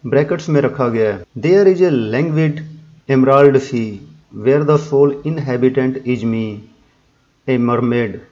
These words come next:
drifting blissfully।" यहाँ पर Amanda अपने आप को इमेजिन करती है, कल्पना करती है और वो महसूस करती है कि वो एक mermaid है। वो अपने आप को एक mermaid की तरह प्रस्तुत करती है। मरमेड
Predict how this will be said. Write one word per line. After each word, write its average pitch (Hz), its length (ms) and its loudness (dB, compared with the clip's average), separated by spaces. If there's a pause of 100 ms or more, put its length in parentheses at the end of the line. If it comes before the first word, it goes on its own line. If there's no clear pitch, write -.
(160)
drifting 123 520 -2
blissfully।" 113 500 -8 (580)
यहाँ 135 220 -2
पर 147 500 -2 (240)
Amanda 135 840 -2
अपने 123 280 -6
आप 123 200 -8
को 127 100 0
इमेजिन 135 480 -2
करती 113 380 -4
है, 120 240 -4
कल्पना 135 600 -6
करती 110 400 -6
है 127 260 -8 (260)
और 147 140 4
वो 156 140 0
महसूस 147 440 0
करती 160 400 -2
है 98 360 -4 (180)
कि 170 100 -8
वो 170 160 -2
एक 180 180 -2
mermaid 143 480 2
है। 90 240 -8 (120)
वो 127 60 2
अपने 143 240 0
आप 160 260 0
को 165 140 0
एक 151 160 -2
mermaid 143 460 2
की 143 80 -2
तरह 139 180 0
प्रस्तुत 123 460 -6
करती 123 340 -4
है। - 320 -8 (1400)
मरमेड 147 640 0